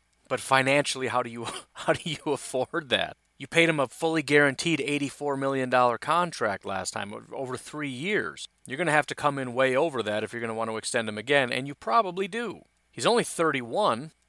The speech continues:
so that becomes a question, but, but maybe it's not a problem 'cause they're just gonna extend him, and then boom, we got everybody locked up. We got all our core guys locked up, including Kirk Cousins. Here's a, a, a third thing that I think needs to be taken pretty seriously.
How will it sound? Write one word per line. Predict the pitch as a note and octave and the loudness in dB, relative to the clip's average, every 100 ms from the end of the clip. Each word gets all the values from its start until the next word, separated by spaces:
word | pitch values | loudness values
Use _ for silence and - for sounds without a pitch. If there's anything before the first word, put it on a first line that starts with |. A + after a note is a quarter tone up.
| - | -8
so | C#3+ | 2
that | C3+ D#3+ | 6 6
becomes | D3+ D#3 C3+ | 4 0 0
a | - | 0
question, | C3 A#2 C3 | 2 2 0
but, | D#3+ - | 0 0
but | F3 F3 | -2 2
maybe | G#3+ G#3 | 2 4
it's | F#3 | 4
not | E3+ | 4
a | D3+ | 2
problem | C3 B2 C3+ | 4 2 2
'cause | C#3+ | -2
they're | E3 | -2
just | D#3 D#3+ | -4 -4
gonna | C#3+ | -2
extend | B2+ B2+ A#2 | -2 -2 -2
him, | A#2 | -2
and | B2+ | -2
then | B2+ | -2
boom, | C3+ D#3+ | -2 -4
we | G#2 | 0
got | A2+ B2 | 4 4
everybody | C#3 D#3+ A#2+ G#2 | 4 0 -2 -2
locked | G2 F#2+ F2+ | -2 -2 -4
up. | - | -8
We | G#2 | 0
got | A#2 | 4
all | B2+ F3+ | 6 6
our | D#3+ | 6
core | - B2 G#2+ | 2 -2 0
guys | G#2+ G2+ | 0 0
locked | G#2 G#2 B2 | 0 -2 -4
up, | A#2 | -8
including | A2+ B2+ A#2 | -10 -8 -8
Kirk | - A#2 | -8 -6
Cousins. | D#3+ D#3 - E2+ - _ _ _ | 2 2 2 -6 -16 _ _ _
Here's | - A#3 A#3+ F3+ | 4 4 4 2
a, | D#3+ D3 D#2+ A#2+ D3+ | 2 0 -2 -6 -4
a, | - | -4
a | |
third | - F#3 F3+ E3 | -2 0 2 0
thing | - C#3 B2 | 0 0 4
that | B2 | 4
I | |
think | A#2 C3+ A2+ | 4 -2 -6
needs | B2+ A2+ | -6 -6
to | |
be | A#2+ | -10
taken | A#2 B2 A2+ A2 | -4 -4 -4 -8
pretty | B2 A2 | -6 -4
seriously. | B2+ A2+ G#2 F#2+ - | -2 -2 -4 -6 -10